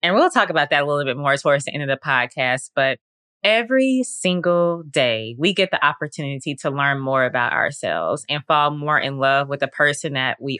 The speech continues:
are and that the person that we're becoming.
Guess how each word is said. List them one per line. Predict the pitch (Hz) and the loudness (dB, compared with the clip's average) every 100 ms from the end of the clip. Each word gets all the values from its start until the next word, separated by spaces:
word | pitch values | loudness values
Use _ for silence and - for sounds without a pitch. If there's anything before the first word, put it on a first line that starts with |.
| - | 0
are | 127 131 185 | 2 4 2
and | 160 143 143 | 2 0 -2
that | 131 | -2
the | 131 | -4
person | - 147 143 143 | -2 -2 -2 -6
that | 123 | -4
we're | 135 | -4
becoming. | 117 85 - 143 123 120 | -4 -6 -4 -4 -4 -8